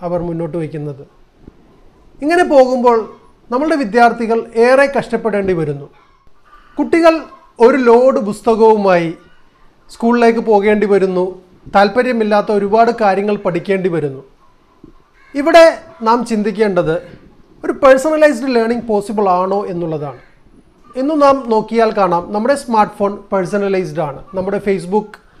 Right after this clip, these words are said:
Twitter, നമ്മുടെ social media അക്കൗണ്ടുകൾ എല്ലാം personalized ആണ്. Even നമ്മളുടെ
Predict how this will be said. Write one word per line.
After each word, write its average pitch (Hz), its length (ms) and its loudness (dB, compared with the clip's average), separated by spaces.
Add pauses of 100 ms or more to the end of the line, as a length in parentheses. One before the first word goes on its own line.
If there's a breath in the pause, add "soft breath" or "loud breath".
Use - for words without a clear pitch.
(240 soft breath)
Twitter, 214 340 0 (280)
നമ്മുടെ 233 260 -2
social 240 340 -4
media 262 240 0
അക്കൗണ്ടുകൾ 226 540 0
എല്ലാം 269 320 0
personalized 180 720 -2
ആണ്. - 100 -12 (380 soft breath)
Even 339 240 0
നമ്മളുടെ 302 280 0